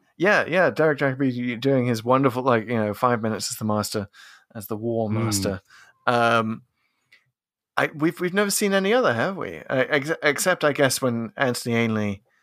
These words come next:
Speaker 1: uh, comes along the first time, we, we get to see the
Speaker 2: Yeah, you see the, the
Speaker 1: The
Speaker 2: zombie
Speaker 1: Skeleton
Speaker 2: master,
Speaker 1: Master,
Speaker 2: skeleton
Speaker 1: yeah.
Speaker 2: master become, uh, the Tremas Master, as they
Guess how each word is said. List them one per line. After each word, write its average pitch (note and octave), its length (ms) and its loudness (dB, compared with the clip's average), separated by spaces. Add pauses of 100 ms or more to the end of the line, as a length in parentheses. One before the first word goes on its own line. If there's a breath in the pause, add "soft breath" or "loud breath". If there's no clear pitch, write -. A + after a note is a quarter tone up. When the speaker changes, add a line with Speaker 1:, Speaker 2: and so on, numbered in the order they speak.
(380)
Speaker 1:
uh, F#2+ 420 0
comes G2 280 -2
along F2+ 340 -4
the G2+ 60 -12
first G#2 420 2
time, - 360 -4
we, - 180 -4
we - 140 -4
get - 140 0
to E3 60 0
see - 200 2
the C#2 240 -2
Speaker 2:
Yeah, F3 380 4
you A#2+ 200 0
see A#2 420 0
the, F#2+ 500 0 (180)
the G2 480 0
Speaker 1:
The A#2 140 -8
Speaker 2:
zombie A2 340 4
Speaker 1:
Skeleton G2 220 2
Speaker 2:
master, G2+ 100 2
Speaker 1:
Master, G2+ 220 -4
Speaker 2:
skeleton G#2+ 340 2
Speaker 1:
yeah. G#2+ 60 2
Speaker 2:
master F#2+ 300 0
become, F2+ 520 -4 (400)
uh, F2 420 2 (100)
the G#2 80 -4
Tremas F2+ 420 2
Master, - 380 -6
as - 120 -12
they - 180 -10